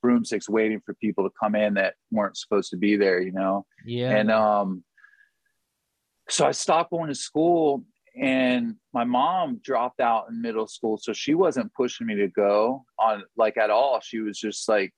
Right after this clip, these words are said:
Speaker 1: th-, I was doing my thing. And then the next year,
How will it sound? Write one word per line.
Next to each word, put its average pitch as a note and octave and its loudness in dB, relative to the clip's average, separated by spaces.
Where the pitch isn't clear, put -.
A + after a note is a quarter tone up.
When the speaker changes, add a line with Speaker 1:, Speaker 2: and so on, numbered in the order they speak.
Speaker 1:
th-, A2+ 0
I G#2 0
was A2 0
doing A2 2
my G2 2
thing. B2 0
And G#2+ 0
then A#2 0
the A2 -2
next A#2 -2
year, G#2+ 0